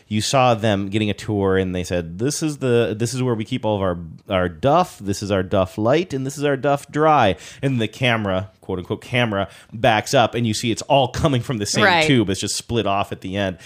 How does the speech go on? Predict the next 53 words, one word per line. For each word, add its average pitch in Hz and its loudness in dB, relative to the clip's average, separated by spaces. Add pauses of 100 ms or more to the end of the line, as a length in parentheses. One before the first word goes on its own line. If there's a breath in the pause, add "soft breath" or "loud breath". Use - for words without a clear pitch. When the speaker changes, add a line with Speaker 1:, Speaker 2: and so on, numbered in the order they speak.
(220 loud breath)
Speaker 1:
w-, 107 -6
whatever. 110 4
So 131 2 (300 loud breath)
cold 214 4
filtered, 147 2
uh, 107 6
it 104 2
just 107 -10
reminds 113 0
me 117 -2
of 95 -2
that. 127 4
But 131 0
if 131 -4
you're 175 -2
saying 165 0
that 123 2
you 117 0
all 127 2
cold 131 -2
brew 110 0
it, 95 0
I 202 0
guess 254 -4 (320)
that 147 2
kinda 139 0
makes 95 -2
sense. 98 -4
I, 104 -4
I 107 -2
can 107 -8 (420 soft breath)
imagine 127 2
in 101 -2
coffee, 107 0
you 92 -2 (120)
can 104 -8
brew 117 0
coffee, 101 -2
but 95 -2
there's 92 -6
a 98 -6
way 90 0
to 82 -4
cold 104 0
brew 82 -6
coffee. 87 -6
You 90 -6
actually 85 -8
make 85 -6
it 90 -8
with 82 -12
cold 85 -6
water. 85 0